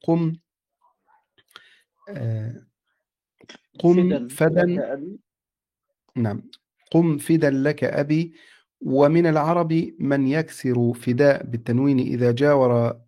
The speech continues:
Speaker 1: إذا جاور لام الجر خاصة.
Speaker 2: إذا
Speaker 1: فيقول
Speaker 2: جاور لام.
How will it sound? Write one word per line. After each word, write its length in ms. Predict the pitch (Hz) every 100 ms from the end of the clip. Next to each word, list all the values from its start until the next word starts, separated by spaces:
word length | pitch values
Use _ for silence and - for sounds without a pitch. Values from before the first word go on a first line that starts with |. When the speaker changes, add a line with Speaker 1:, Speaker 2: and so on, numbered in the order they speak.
| -
Speaker 1:
إذا 240 | 131 120
جاور 520 | 120 143 143 131 127
لام 320 | 120 127 139 123
الجر 340 | 117 135 123
خاصة. 380 | 120 127 127 123 117 - _ - - _ _ -
Speaker 2:
إذا 280 | 139 139 135
Speaker 1:
فيقول 80 | 165
Speaker 2:
جاور 400 | 160 143 139 139
لام. 400 | 147 151 180